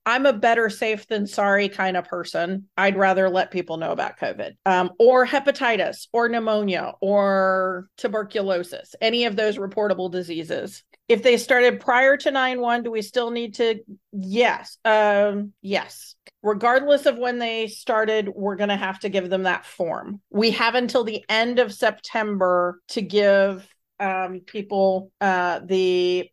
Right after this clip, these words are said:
parents' rights statement, um, for Senate Bill ten ninety-eight. Now, this is something that you can p-, embed in your handbook going forward. Once we have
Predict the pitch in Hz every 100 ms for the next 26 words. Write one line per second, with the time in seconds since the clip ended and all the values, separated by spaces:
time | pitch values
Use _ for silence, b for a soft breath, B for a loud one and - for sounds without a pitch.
0 | _ 214 202 196 196 190 190 190 - -
1 | 240 226 226 269 285 - - - 202 190
2 | 190 190 190 190 _ _ 220 196 196 196
3 | 208 196 196 185 185 - 190 185 175 175
4 | 170 - 156 117 - - _ 220 202 185
5 | - 202 294 294 330 381 381 381 349 349
6 | 320 285 247 269 - - 302 349 370 339
7 | 311 - 262 247 214 254 254 - 247 240
8 | 208 269 269 240 180 135 - 202 214 214
9 | 202 202 208 214 202 165 175 196 226 214
10 | 262 226 214 220 247 269